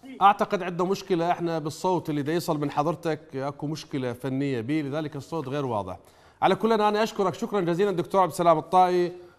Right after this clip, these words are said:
Speaker 2: أستاذ علم الاجتماع، آه، كنت معنا من، آه، ستوكهولم عبر الهاتف، شكرا جزيلا. دكتور، فقط القضية، آه، فعلا، آه،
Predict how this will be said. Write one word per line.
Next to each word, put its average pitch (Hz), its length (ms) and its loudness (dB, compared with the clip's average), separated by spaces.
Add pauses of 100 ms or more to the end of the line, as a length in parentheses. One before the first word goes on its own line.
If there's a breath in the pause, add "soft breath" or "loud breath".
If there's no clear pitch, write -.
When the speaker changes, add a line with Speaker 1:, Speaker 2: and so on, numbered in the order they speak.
(120 loud breath)
Speaker 2:
أستاذ 160 380 2
علم 151 200 0
الاجتماع، 147 720 0
آه، 120 320 -4 (320)
كنت 156 220 -10
معنا 135 300 -2
من، 131 260 -6
آه، 117 160 -6
ستوكهولم 131 600 -4 (320 soft breath)
عبر 135 180 -2
الهاتف، 131 300 -6
شكرا 139 260 -8
جزيلا. 110 360 -6 (420 soft breath)
دكتور، 170 320 0
فقط 233 420 2
القضية، 180 800 0 (420 soft breath)
آه، 127 140 -4
فعلا، 180 560 4
آه، 131 500 -2